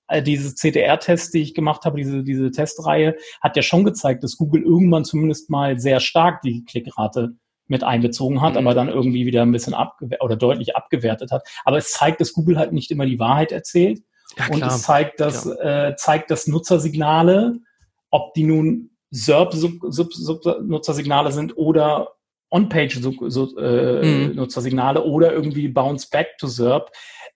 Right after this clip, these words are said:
Speaker 1: Äh, ich glaube am ehesten inzwischen an serp-Nutzersignale, also
Speaker 2: serp.
Speaker 1: C T R und, ähm, Bounce Back to serp. So, das ist so für mich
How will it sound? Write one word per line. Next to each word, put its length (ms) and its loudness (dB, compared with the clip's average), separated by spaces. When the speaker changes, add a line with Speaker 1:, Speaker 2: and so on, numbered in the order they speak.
Speaker 1:
Äh, 260 2
ich 160 -8
glaube 400 4
am 140 0
ehesten 400 -4
inzwischen 500 -2
an 480 -2
serp-Nutzersignale, 1500 -2
also 280 -6
Speaker 2:
serp. 240 -12
Speaker 1:
C 220 -2
T 180 -2
R 520 2
und, 480 -2
ähm, 480 -2
Bounce 360 2
Back 280 -2
to 100 -6
serp. 420 2
So, 160 -6
das 220 -4
ist 100 -4
so 140 2
für 160 -6
mich 320 0